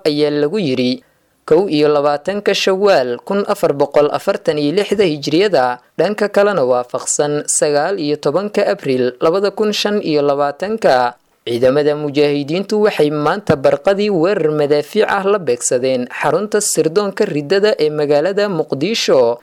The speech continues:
Madaafiicda ayaa ku dhacday gudaha dhismaha loo yaqaano Habar Khadiijo oo ah xarunta ugu weyn ee jawaasiista riddadu ku leeyihiin caasimadda Muqdisho. Dhismaha Habar Khadiijo ayaa sidoo kale waxaa ku yaala xabsiyo dhulka hoostiisa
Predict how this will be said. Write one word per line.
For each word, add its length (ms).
Madaafiicda 800
ayaa 280
ku 160
dhacday 560
gudaha 400
dhismaha 420
loo 180
yaqaano 680
Habar 300
Khadiijo 520
oo 220
ah 220
xarunta 580
ugu 300
weyn 160
ee 260
jawaasiista 720
riddadu 480
ku 160
leeyihiin 600
caasimadda 760
Muqdisho. 880
Dhismaha 480
Habar 260
Khadiijo 600
ayaa 320
sidoo 400
kale 160
waxaa 320
ku 160
yaala 480
xabsiyo 400
dhulka 400
hoostiisa 580